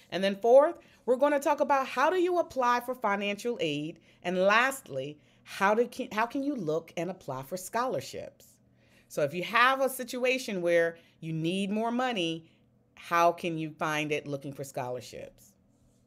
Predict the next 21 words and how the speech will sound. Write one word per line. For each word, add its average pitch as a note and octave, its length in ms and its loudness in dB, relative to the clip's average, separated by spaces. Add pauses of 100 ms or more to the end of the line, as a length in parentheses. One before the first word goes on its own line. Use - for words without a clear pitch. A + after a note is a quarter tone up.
(920)
So C#4+ 160 4
first, - 580 2
I E3+ 60 0
want C#4+ 380 4
to A#3+ 340 -4
introduce G#3+ 640 -6
you E3+ 100 -4
on D#3+ 200 -4
this D3+ 180 -8
road C#3+ 460 -4 (240)
tr-, - 160 -18
trip D3+ 460 -4
or C#3 120 -4
this C#3+ 180 -6
journey D3 480 -6 (380)
to C#4+ 240 -2
the C4+ 100 2
first C#4 360 2
step, - 320 -4
which F3+ 200 -4
is F#3+ 180 -4